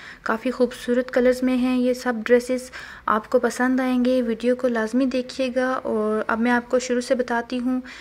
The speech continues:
ये सिंगल शर्ट्स हैं, ये जो आपके सामने बहुत ही खूबसूरत प्रिंट्स में हैं और इनकी प्राइस है थर्टीन नाइंटी नाइन।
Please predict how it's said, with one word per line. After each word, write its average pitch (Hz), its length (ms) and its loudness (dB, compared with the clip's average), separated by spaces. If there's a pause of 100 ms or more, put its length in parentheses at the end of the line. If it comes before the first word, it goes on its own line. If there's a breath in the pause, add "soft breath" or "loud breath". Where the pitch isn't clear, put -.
(240 loud breath)
ये 233 160 0
सिंगल 240 320 0
शर्ट्स 254 440 -2
हैं, 262 240 -2
ये 247 140 2
जो 240 80 2
आपके 240 240 2
सामने 247 520 -2 (340 loud breath)
बहुत 285 240 2
ही 294 60 6
खूबसूरत 254 560 6
प्रिंट्स 262 360 4
में 269 120 4
हैं 269 300 4
और 220 220 6
इनकी 233 340 4
प्राइस 240 400 2
है 233 100 8
थर्टीन 233 380 4
नाइंटी 277 320 6
नाइन। 277 440 6